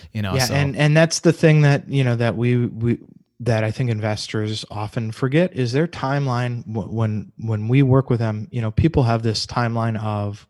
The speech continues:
Speaker 2: what's happened today in the stock market, right? And what we're trying to, what we always try to remind our clients is that this money has to last you if you're, even if you're now sixty years old, for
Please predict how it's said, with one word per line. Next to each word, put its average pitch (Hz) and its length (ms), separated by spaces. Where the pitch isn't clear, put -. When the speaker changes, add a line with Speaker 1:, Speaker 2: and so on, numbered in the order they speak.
Speaker 2:
what's 110 320
happened 113 380
today 107 320
in 104 120
the 104 80
stock 113 360
market, - 300
right? 104 240
And 113 240
what 113 140
we're 135 200
trying 135 300
to, 123 240
what 117 240
we 123 160
always 117 520
try 110 260
to 117 60
remind 113 380
our 113 120
clients 147 380
is 120 140
that 117 240
this 135 180
money 147 240
has 127 320
to 127 80
last 110 340
you 117 140
if 107 120
you're, 110 360
even 139 220
if 156 140
you're 139 220
now 123 260
sixty - 480
years 117 300
old, 143 240
for 107 200